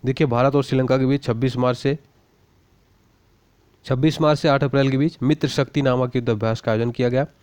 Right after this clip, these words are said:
और इसका आरंभ छब्बीस मार्च को श्रीलंका के दियात लावा में हुआ था। कहाँ पे? दियात लावा, श्रीलंका के दियात लावा में।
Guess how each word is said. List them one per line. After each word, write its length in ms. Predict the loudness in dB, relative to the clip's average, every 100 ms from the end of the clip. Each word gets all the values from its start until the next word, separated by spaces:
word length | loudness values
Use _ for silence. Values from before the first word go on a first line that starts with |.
| -20 -20 -20 -12 0
और 100 | 0
इसका 260 | 2 2 4
आरंभ 200 | 2 0
छब्बीस 340 | 0 0 0
मार्च 180 | -2 -2
को 120 | -2
श्रीलंका 420 | 0 0 0 0
के 240 | 0 -2 -2 _ _ _ _ _ _ -8
दियात 480 | 0 2 4 2 0
लावा 280 | 0 0 0
में 120 | 0
हुआ 220 | -2 -4
था। 140 | -4 -8
कहाँ 260 | -6 -6
पे? 120 | -6
दियात 360 | -4 -2 -2 -2
लावा, 220 | -4 -4
श्रीलंका 380 | -6 -4 -4 -4
के 120 | -4
दियात 360 | -4 -4 -4 -4
लावा 220 | -6 -6
में। 140 | -10